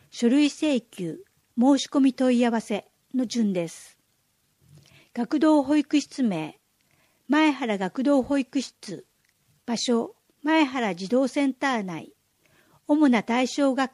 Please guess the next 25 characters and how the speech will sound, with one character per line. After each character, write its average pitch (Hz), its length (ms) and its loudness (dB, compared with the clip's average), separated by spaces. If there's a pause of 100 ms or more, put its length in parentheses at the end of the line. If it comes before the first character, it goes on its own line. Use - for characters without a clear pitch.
(100)
区、 - 260 -10 (520)
中 285 340 -2
央 285 200 4
小、 254 560 -2 (360)
本 285 280 2
庄 285 280 2
南 269 340 0
小、 247 540 -2 (320)
本 277 320 2
庄 285 240 2
西 269 180 0
小、 254 600 -2 (640)
書 254 160 -4
類 294 160 2
請 277 340 -2
求 196 300 -6
申 233 260 0
し - 100 -8
込 262 140 -4
み 247 140 0
問 233 260 -2
い 233 80 2
合 226 80 -2
わ 214 80 -4
せ、 202 300 -6